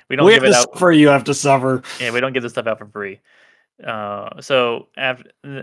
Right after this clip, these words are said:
Speaker 1: we have that, and then, uh, our next official episode, uh, episode five, will be, uh, X, on Exiles, the, uh, X-Men spin-off series,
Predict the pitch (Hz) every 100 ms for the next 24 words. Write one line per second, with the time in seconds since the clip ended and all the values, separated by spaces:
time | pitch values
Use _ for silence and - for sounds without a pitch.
0 | - 139 139 139 135 135 160 165 160 139
1 | 131 131 131 135 131 131 - _ 131 120
2 | 123 135 147 139 - _ _ 147 143 147
3 | 143 131 - 139 135 127 123 _ _ _
4 | _ - 110 110 - 127 117 113 117 110
5 | 110 107 107 107 107 - 143 165 196 208
6 | 196 _ 120 113 120 120 120 117 113 117
7 | 113 - 139 135 _ - 123 120 147 147
8 | 151 151 147 139 135 123 110 110 107 104
9 | - 123 - 131 123 123 - - 131 127
10 | - 131 127 127 123 127